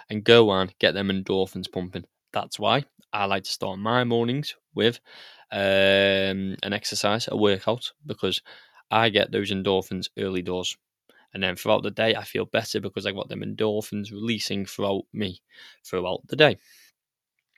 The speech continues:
Something else that Simon spoke about was breathing, breathing techniques for you. <sighs> Big inhale in,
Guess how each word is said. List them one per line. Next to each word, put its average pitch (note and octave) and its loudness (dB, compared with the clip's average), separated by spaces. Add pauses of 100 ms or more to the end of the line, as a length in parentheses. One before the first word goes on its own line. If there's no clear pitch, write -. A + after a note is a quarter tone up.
(160)
Something F#2+ -2
else A2 2
that F#2 -6
Simon F2+ -4
spoke F2+ -6
about F#2+ -4
was F#2 -8 (420)
breathing, F#2+ -2 (420)
breathing F#2+ 2
techniques - -8
for - -8
you. G2 -4 (1900)
<sighs> - -12 (1900)
Big G2 -2
inhale G2 0
in, B2+ 0